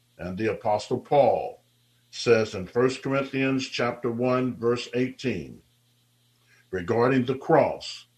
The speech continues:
"For the preaching of the cross is to them that perish foolishness, but unto us which are saved, it is the power,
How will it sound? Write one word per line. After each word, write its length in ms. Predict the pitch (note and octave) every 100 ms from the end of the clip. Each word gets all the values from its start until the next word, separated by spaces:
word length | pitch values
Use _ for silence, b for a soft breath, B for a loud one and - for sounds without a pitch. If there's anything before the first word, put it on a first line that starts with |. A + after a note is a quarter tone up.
| _ _ _ _ -
"For 920 | - C#3+ D3+ D#3+ F3 F#3 F3+ F3+ F3+ _ _ _ _ _ -
the 180 | A2+ A#2+
preaching 760 | - G#3 A3+ A3+ G3 F#3+ F#3 D#3+
of 260 | D3+ B2+
the 80 | C#3+
cross 720 | - - C3+ A#2 G2+ A2 - -
is 340 | C3 A#2+ B2 -
to 160 | B2
them 460 | A2+ F#2+ B2 C3 C3
that 280 | B2+ B2+ -
perish 440 | B2 A#2 A#2+ B2
foolishness, 1000 | - A#2 A2+ E2 D2+ - D2 G#1+ - - _ _ _ -
but 160 | F#2+ G#2+
unto 340 | G#2+ G#2+ A2+
us 340 | B2+ C#3 D3+ A#2+
which 260 | C3 C3
are 180 | B2 C3
saved, 560 | C3 A2+ F2+ D2+ C#2+ - _ _ -
it 140 | A2
is 220 | A2 G#2+ -
the 120 | A#2
power, 720 | - - B2+ F#2 - - -